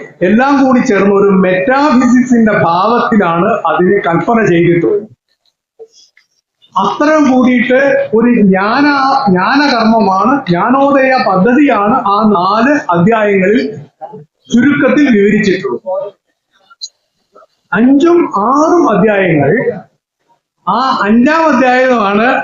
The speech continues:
ദ്വൈതം പരമാർത്ഥം, അദ്വൈതമഹോ പരമാബുദ്ധം, ടീച്ചർക്ക് ഇഷ്ടക്കുറവ് വന്നു എന്ന് അദ്ദേഹം തുറന്നു പറഞ്ഞ ആ ഒരു കാര്യം.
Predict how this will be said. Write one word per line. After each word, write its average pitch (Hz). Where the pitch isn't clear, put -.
ദ്വൈതം 277
പരമാർത്ഥം, 240
അദ്വൈതമഹോ 269
പരമാബുദ്ധം, 247
ടീച്ചർക്ക് 277
ഇഷ്ടക്കുറവ് 285
വന്നു 233
എന്ന് 220
അദ്ദേഹം 202
തുറന്നു 220
പറഞ്ഞ 190
ആ 190
ഒരു 147
കാര്യം. -